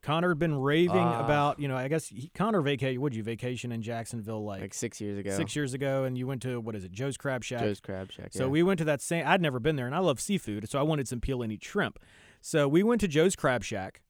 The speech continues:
Speaker 1: which is right beside a hotel. Connor was having all this nostalgia. "Oh, my God, I stayed at this hotel <laughs> next to Joe's Crab Shack. Let me get a picture of this hotel. Here, stand here. Take a picture of me in front of the hotel." It's
Speaker 2: That's
Speaker 1: like,
Speaker 2: not how that
Speaker 1: "Oh,
Speaker 2: went.
Speaker 1: my gosh, it's a hotel
Speaker 2: That's
Speaker 1: on the
Speaker 2: not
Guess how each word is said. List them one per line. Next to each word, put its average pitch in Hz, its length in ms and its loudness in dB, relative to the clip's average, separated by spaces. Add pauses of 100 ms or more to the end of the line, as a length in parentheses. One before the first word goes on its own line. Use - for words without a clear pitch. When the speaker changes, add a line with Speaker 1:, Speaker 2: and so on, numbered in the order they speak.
(180)
Speaker 1:
which 120 180 -4
is 120 100 -2
right 131 140 0
beside 135 320 -2
a 127 80 0
hotel. 123 420 -2
Connor 127 240 -4
was 123 140 -4
having 131 180 -2
all 127 140 -2
this 123 240 -4
nostalgia. 120 640 -4
"Oh, 131 180 -2
my 131 140 -4
God, 131 260 -2
I 127 60 -4
stayed 139 240 -2
at 131 80 -2
this 131 160 -6
hotel 143 540 4
<laughs> 123 100 -10
next 147 340 -2
to 139 80 -10
Joe's 147 280 2
Crab 160 320 6
Shack. 139 240 0
Let 156 80 -2
me 170 80 0
get 160 100 2
a 143 60 -2
picture 151 320 0
of 147 40 0
this 143 140 0
hotel. 147 460 2
Here, 151 220 0
stand 190 280 -2
here. 160 100 0
Take 175 160 0
a 196 60 0
picture 185 240 0
of 180 80 4
me 185 80 4
in 175 80 2
front 180 160 4
of 175 80 4
the 160 80 8
hotel." 170 400 10
It's 139 60 8
Speaker 2:
That's 175 120 10
Speaker 1:
like, 143 120 6
Speaker 2:
not 175 200 4
how 151 120 4
that 139 100 6
Speaker 1:
"Oh, 233 200 12
Speaker 2:
went. 214 100 10
Speaker 1:
my 156 220 6
gosh, 185 420 10
it's 156 120 -2
a 147 100 0
hotel 185 480 8
Speaker 2:
That's 190 120 12
Speaker 1:
on 175 60 4
the 156 80 4
Speaker 2:
not 151 80 6